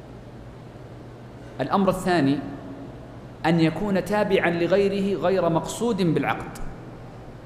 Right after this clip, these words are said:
فيكون تابع لا مقصود لذاته. الأمر الثالث أن يكون قليلا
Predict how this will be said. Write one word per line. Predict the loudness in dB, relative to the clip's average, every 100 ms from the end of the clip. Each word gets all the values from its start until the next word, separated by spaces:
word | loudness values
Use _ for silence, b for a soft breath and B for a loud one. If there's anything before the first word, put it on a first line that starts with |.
| -16 -16 -14 -6 -2
فيكون | 0 0 0
تابع | 2 2 0 -6 -10 -12 -14 -4
لا | 2 2
مقصود | 2 0 0 0
لذاته. | 0 0 -2 -8 -12 -14 -14 -14 -14 -16 -16 -16 -16 -16 -16 -4
الأمر | 0 4 4
الثالث | 2 2 2 2 0 -6 -10 -12 -14 -14 -14 -14 -6 0
أن | 4
يكون | 4 2 2 4 4 2 -6 -12 0
قليلا | 4 4 2 2 2